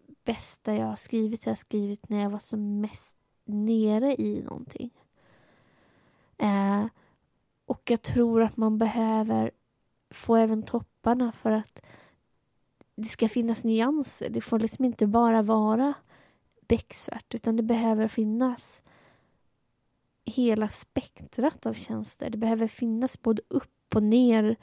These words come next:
och mer än en nyans, mer än en ton, för att annars så blir det någonting enformigt. Det behöver finnas ljus i mörkret.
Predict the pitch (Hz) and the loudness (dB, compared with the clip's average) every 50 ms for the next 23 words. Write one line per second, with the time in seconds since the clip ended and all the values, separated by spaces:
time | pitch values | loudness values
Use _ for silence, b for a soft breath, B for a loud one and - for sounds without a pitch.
0 | B B B B B B B B B B B B - - - 214 214 214 - - | B B B B B B B B B B B B 0 4 6 8 8 8 6 2
1 | - - _ _ _ _ _ _ _ _ _ _ _ _ _ _ _ _ _ _ | -6 -20 _ _ _ _ _ _ _ _ _ _ _ _ _ _ _ _ _ _
2 | _ _ _ _ _ _ _ _ _ _ _ _ _ _ _ _ _ _ _ _ | _ _ _ _ _ _ _ _ _ _ _ _ _ _ _ _ _ _ _ _
3 | _ _ _ _ _ _ _ _ _ _ _ - - 240 240 254 262 262 269 254 | _ _ _ _ _ _ _ _ _ _ _ -4 0 2 2 2 4 4 4 4
4 | 254 247 240 - - - _ _ _ _ _ _ _ _ _ _ _ _ _ _ | 4 2 2 0 -2 -6 _ _ _ _ _ _ _ _ _ _ _ _ _ _
5 | _ _ _ _ _ _ _ _ _ - 240 226 233 233 226 226 220 220 226 220 | _ _ _ _ _ _ _ _ _ -2 -2 -2 -2 -2 -2 -2 0 2 2 2
6 | 214 220 214 214 220 - - - 214 220 226 220 220 226 220 220 - - 220 220 | 2 2 0 -2 -4 -6 -6 -4 -2 2 2 2 2 2 0 0 -2 -4 -4 -4
7 | 214 208 208 214 240 - - - - - - 269 262 247 220 226 202 208 214 - | -2 -2 -4 -6 -8 -10 -12 -12 -8 -2 0 2 2 2 0 -2 -2 -4 -6 -6
8 | - 240 226 - - 220 220 214 208 214 220 220 - - - 233 208 - 220 208 | -6 -8 -6 -4 -2 -2 -2 -2 -2 -2 -4 -4 -6 -6 -4 -4 -2 -2 -2 0
9 | 208 214 214 214 214 214 208 214 208 208 - - 233 214 208 220 - _ _ - | 0 0 0 0 0 -2 -2 -4 -4 -6 -6 -6 -6 -4 -4 -6 -8 _ _ -4
10 | 233 220 214 214 - - 254 247 233 214 226 - - 214 202 220 220 - - 262 | -2 0 0 0 0 2 2 2 2 2 -2 -2 -2 -2 0 -2 -2 -4 -2 0
11 | 269 277 269 254 240 233 226 - - - 233 220 214 208 214 220 - - - - | 2 2 4 4 2 0 -2 -4 -8 -8 -6 -4 -2 -2 -2 -4 -4 -8 -16 -20
12 | b b b b b b b b b b b b b b b b b b b _ | b b b b b b b b b b b b b b b b b b b _
13 | _ - 214 208 220 240 247 240 233 - - - 220 208 208 220 233 247 240 - | _ -4 0 2 4 4 4 2 0 -2 -4 -2 0 2 4 4 4 2 2 -2
14 | - - - - - - - _ - - b | -12 -18 -16 -16 -16 -18 -20 _ -20 -20 b